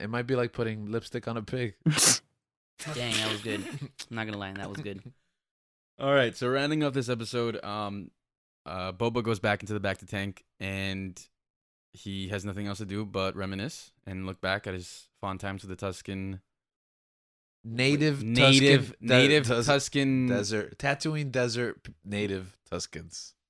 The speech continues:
Speaker 4: Gotta think of a
Speaker 3: Sand
Speaker 4: better
Speaker 3: people.
Speaker 4: name with that.
Speaker 2: Their tribe didn't have
Speaker 1: <laughs>
Speaker 2: a specific name?
Speaker 1: I don't think you're allowed. Yeah, um, no, this tribe did not. They're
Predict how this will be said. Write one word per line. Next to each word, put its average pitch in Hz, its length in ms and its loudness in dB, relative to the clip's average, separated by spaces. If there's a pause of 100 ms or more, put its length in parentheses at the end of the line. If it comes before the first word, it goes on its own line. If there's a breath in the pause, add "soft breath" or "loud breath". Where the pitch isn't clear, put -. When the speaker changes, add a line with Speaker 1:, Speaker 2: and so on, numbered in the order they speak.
(320)
Speaker 4:
Gotta - 140 -18
think - 160 -20
of - 60 -10
a - 20 -4
Speaker 3:
Sand 160 120 -4
Speaker 4:
better 104 120 -6
Speaker 3:
people. - 100 -8
Speaker 4:
name - 100 -10
with - 120 -16
that. 64 200 -14
Speaker 2:
Their 202 160 8
tribe 180 460 8 (100)
didn't 175 280 4
have 165 200 2
Speaker 1:
<laughs> 160 60 4
Speaker 2:
a 151 80 6
specific 147 540 2
name? 139 380 4
Speaker 1:
I - 600 -20
don't 82 100 -16
think 90 180 -14
you're 90 100 -6
allowed. 90 120 -8 (240 soft breath)
Yeah, 127 340 10
um, 123 180 0
no, 139 160 8
this 110 420 2
tribe 147 220 4
did 113 140 -2
not. 101 280 2
They're 101 160 2